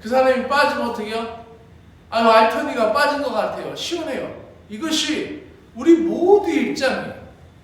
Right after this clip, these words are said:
대부분 우리의 입장이에요. 그러나 성경은 그거에 반한 것을 우리에게 가르쳐 준다라는 거예요. 그러하여도 성경의 입장에서는 그것을 받아들여야 되는 입장으로 우리에게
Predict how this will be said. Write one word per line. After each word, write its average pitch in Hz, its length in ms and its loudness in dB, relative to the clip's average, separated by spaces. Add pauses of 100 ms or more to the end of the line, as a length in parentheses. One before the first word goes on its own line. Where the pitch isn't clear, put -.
(840)
대부분 339 540 -2
우리의 262 280 -2
입장이에요. 240 360 -4
그러나 277 720 -2 (280)
성경은 349 800 -2
그거에 302 580 -2
반한 349 580 2
것을 277 220 -4
우리에게 240 480 -6
가르쳐 233 340 -8
준다라는 233 640 -4
거예요. - 140 -16 (1300)
그러하여도 320 1200 4
성경의 339 680 -4
입장에서는 277 640 -2
그것을 226 800 -6
받아들여야 277 840 0
되는 240 280 -4
입장으로 208 1040 -6 (100)
우리에게 220 480 -4